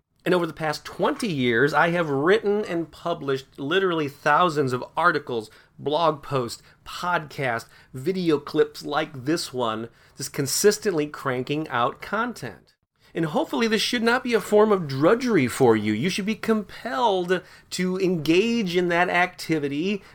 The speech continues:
that you feel drawn to. Whether it's painting or acting or playing music or the written word or poetry, whatever it is, hopefully you're drawn to do that. And you have to do it on a regular basis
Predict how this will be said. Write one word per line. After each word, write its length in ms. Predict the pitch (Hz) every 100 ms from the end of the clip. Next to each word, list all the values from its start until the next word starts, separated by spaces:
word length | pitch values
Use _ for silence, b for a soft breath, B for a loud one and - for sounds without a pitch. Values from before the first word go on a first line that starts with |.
| -
that 240 | 147 165
you 300 | 170 147 156
feel 380 | - - 156 185
drawn 600 | 170 170 180 247 302 269
to. 460 | - 131 98 - - _ _
Whether 260 | 139 127 117
it's 160 | - -
painting 720 | - 170 190 - 240 247 247 B -
or 240 | 127 - _
acting 580 | 120 - - 175 151 143
or 200 | 135 110
playing 500 | - 135 113 104 117
music 480 | 170 220 196 214 -
or 160 | 143
the 200 | 123 127
written 500 | 123 143 185 165 139
word 300 | 160 208 202
or 20 | 139
poetry, 640 | - 202 208 202 202 196
whatever 580 | 160 160 - 156 156 160
it 240 | 170 220
is, 480 | 214 262 185 180 180 B
hopefully 400 | - 196 - 185
you're 160 | 175 165
drawn 580 | 139 120 143 165 190 196
to 100 | 165
do 260 | 139 202 262
that. 240 | 127 113
And 100 | 139
you 100 | 165
have 280 | 143 233 -
to 60 |
do 160 | 180 180
it 40 |
on 100 | 165
a 60 | 160
regular 360 | 147 147 156 151
basis 500 | 139 135 135 156